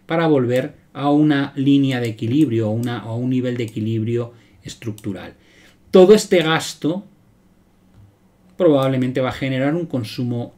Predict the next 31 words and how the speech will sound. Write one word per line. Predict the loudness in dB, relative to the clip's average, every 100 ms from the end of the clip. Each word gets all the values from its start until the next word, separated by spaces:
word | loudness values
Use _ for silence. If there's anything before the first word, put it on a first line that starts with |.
| _
bastante | -10 -10 -8 -8 -8 -8 -8
elevado, | -6 -6 -4 -6 -8 -16 -20 -6
en | -2 0
una | 0
situación | -2 -4 -4 -4 -6 -2
en | -2
la | -2 -6
que | -8 -8
la, | -8 -8 -8 -10
el | -10
tejido | -10 -6 -6 -2
productivo | -4 -4 -2 -2
está | -2 -6
muy | -6 -4
dañado. | -4 -4 -4 -6 -10 -20 -20 -20 -10
Por | -8
tanto, | -2 0 0 0 -2 -4 -14 -20 -20 -20 -20 -18
si | -10 -6 0
hay | 4 4
mucha | 4 0 -2
demanda | 0 2 2 0 -2
potencial | -6 -8 -10 -6 -2 -2 -4 -10 -12
y | -8 -2
poca | 0 0
oferta, | -2 0 -2 -2 -6 -10 -10 -18 -20
eso | -16 -10 -8
casi | -8 -8
siempre | -8 -8 -8 -6 -8 -8 -10
lleva | -6 -4 -6 -8 -12
a | -10 -10 -10 _
subidas | -16 -4 -2 -2 -4 -6 -12